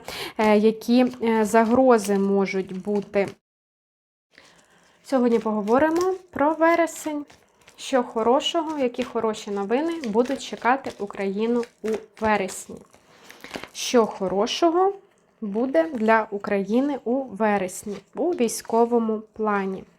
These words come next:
Вересень для України буде дуже багато активних дій. Єрофант, туз мечів і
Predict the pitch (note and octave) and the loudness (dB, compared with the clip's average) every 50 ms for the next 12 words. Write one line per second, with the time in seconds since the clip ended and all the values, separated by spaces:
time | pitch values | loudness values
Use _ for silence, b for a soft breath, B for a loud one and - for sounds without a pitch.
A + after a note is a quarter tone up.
0 | _ _ _ _ _ _ _ _ _ _ _ _ _ _ _ _ B B B B | _ _ _ _ _ _ _ _ _ _ _ _ _ _ _ _ B B B B
1 | B B B B B B B B B G#3+ G3 A#3 A#3+ A#3+ A3+ A3+ - A3 G3+ G3 | B B B B B B B B B 2 6 6 6 6 4 0 -2 -4 -2 0
2 | G3+ G#3 G#3 G#3+ G#3+ - C4 B3 A3+ G#3+ G3+ G3+ G3+ G#3 G#3+ A#3 C4+ - _ _ | 2 2 2 0 0 0 0 2 2 2 0 0 0 0 -2 -4 -6 -8 _ _
3 | b b b b b b b b b G3+ F#3+ A#3 C4+ C4 G#3 G#3+ G3 F3 - - | b b b b b b b b b -10 -4 -2 -2 0 0 -2 -4 -4 -8 -10
4 | F#3+ F#3+ B3+ C4+ C4 G#3+ G#3 F#3+ F3 F#3+ G3 G3 A3 A#3+ A3+ A3+ - - F3+ - | -8 -4 -2 -2 0 0 0 -2 0 0 -2 0 2 0 0 0 -2 -8 -14 -10
5 | _ - A#3 - - - - C4+ B3 G#3+ F3+ F3 F#3 G3 A3 A3 A#3 G#3+ - A#3+ | _ -6 -6 -6 -6 -4 2 2 4 4 2 0 -2 -2 -2 -2 -4 -4 0 0
6 | A#3+ A3+ G#3 G#3 A3+ A#3+ - _ _ _ _ _ _ _ _ _ - - - _ | 0 2 0 -2 -4 -8 -16 _ _ _ _ _ _ _ _ _ -20 -20 -20 _
7 | _ _ _ _ _ _ _ _ - - - A#3+ G#3 G#3+ C#4+ D#4+ D#4 B3 - - | _ _ _ _ _ _ _ _ -18 -8 -4 0 4 6 6 6 6 4 2 -2
8 | - - F#3 F3+ F#3 F#3+ G#3+ B3+ E4 F4 - - - - - B3 B3 G#3 F#3+ F#3+ | -6 -2 -2 0 0 2 0 0 0 -4 -8 -10 -12 -4 -2 0 0 0 0 -2
9 | F3+ F3+ F3+ F3 - - - A3+ A3+ C4+ F4 F4 - - _ - A#3 B3+ D4 | -4 -4 -6 -8 -10 -8 -4 0 0 2 0 0 -4 -10 _ -4 -2 -2 -2